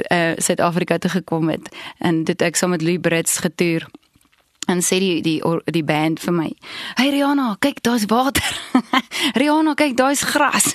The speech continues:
<laughs> Hulle het my so uitgehaal, want ek weet, daar in Namibië so was stof en sand. Ons het, ons het nie, weet, eh, sulke welige, mooi groen grasperke en goeters nie. En dit is so pret, hulle het my nogal uitgehaal oor dit.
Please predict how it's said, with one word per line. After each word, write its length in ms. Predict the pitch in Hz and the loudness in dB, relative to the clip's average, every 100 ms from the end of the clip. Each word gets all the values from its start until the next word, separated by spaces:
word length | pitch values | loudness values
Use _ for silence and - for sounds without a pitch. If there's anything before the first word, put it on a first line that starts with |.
| - | 0
<laughs> 140 | - | 0
Hulle 160 | 190 202 | 0 0
het 80 | |
my 100 | 202 | 0
so 140 | 202 208 | 2 2
uitgehaal, 720 | 202 208 - 226 - 151 214 | 2 0 0 -2 2 2 4
want 260 | - 208 240 - - 302 - | 2 0 0 -2 0 -2 -2
ek 220 | 202 202 - | -4 -4 -2
weet, 360 | 208 190 165 - - | 0 0 0 -6 -2
daar 220 | 190 202 | 2 4
in 60 | |
Namibië 400 | 208 214 220 220 | 2 2 4 4
so 180 | 220 214 | 4 2
was 240 | 196 190 - | 2 0 2
stof 240 | 220 220 | 2 4
en 160 | 202 196 | 2 2
sand. 320 | 185 202 185 | 2 2 2
Ons 160 | 180 190 | 0 0
het, 280 | 190 - - - - | -4 -8 -8 -8 -2
ons 200 | 190 190 | -2 0
het 140 | 208 | 0
nie, 280 | 233 220 196 | 2 2 0
weet, 360 | - 185 165 - _ | 0 0 0 -6 _
eh, 280 | - 180 135 | 0 2 0
sulke 280 | - 196 185 | 0 0 2
welige, 420 | 180 170 170 170 | 0 0 0 0
mooi 260 | 170 156 160 | 2 0 0
groen 540 | - 180 175 165 156 - - - | -2 -2 0 0 -2 -6 -20 -16
grasperke 840 | - - 156 156 - 165 156 147 | -4 0 2 0 0 0 0 -2
en 240 | - 143 151 | -2 0 0
goeters 380 | 160 156 151 - | -4 -2 -2 0
nie. 160 | 151 | 0
En 120 | 156 | 0
dit 60 | 156 | -2
is 140 | 160 | -2
so 160 | - 170 | -2 -2
pret, 380 | 160 175 160 - | -2 -4 -4 -4
hulle 180 | 156 160 | -2 -2
het 100 | - | -2
my 100 | 151 | 0
nogal 280 | 156 - | 0 -2
uitgehaal 460 | - 156 - 147 147 | -2 -4 -2 -2 0
oor 200 | 147 135 | -2 -2
dit. 300 | 143 139 - | -4 -6 -12